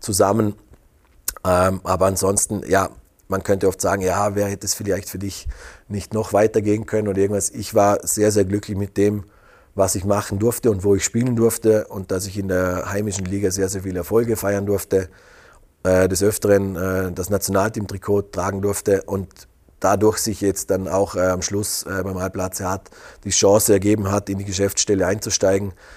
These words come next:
Das erfüllt mich mit sehr, sehr viel Stolz und das, äh, sehe ich auch nicht als absolut selbstverständlich. Ähm,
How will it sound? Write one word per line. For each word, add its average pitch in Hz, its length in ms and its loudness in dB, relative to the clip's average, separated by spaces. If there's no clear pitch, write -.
Das 92 160 -2
erfüllt 107 260 2
mich 98 140 -6
mit 104 160 -2
sehr, 101 160 4
sehr 101 160 0
viel 98 140 -4
Stolz 117 460 2
und 95 300 -6
das, 95 200 -4
äh, 95 560 -2
sehe 101 200 0
ich 98 140 -2
auch 92 240 0
nicht 92 340 -12
als 92 140 -6
absolut 98 560 -8
selbstverständlich. 104 960 0
Ähm, 95 500 0